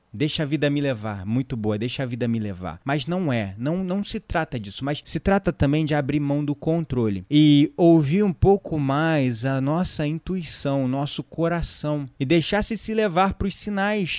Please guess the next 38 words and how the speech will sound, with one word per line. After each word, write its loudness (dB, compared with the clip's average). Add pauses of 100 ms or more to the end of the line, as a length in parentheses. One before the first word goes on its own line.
que -6
as -2
pessoas, 2
as 0
circunstâncias -2
e 0
os 2
eventos 0
vão 0
te -8
colocando 2
no 0
seu -6
caminho -4
e 0
você 0
aprender 2
a 2
se -2
adaptar 0
àquelas -4
situações. -6
É 4
igual 4
a 6
frase 0
do -2
Bruce -4
Lee -2
que -8
eu 0
adoro, 2
né? -2
É, -2
"Seja 0
água, 2
meu 0
amigo." -8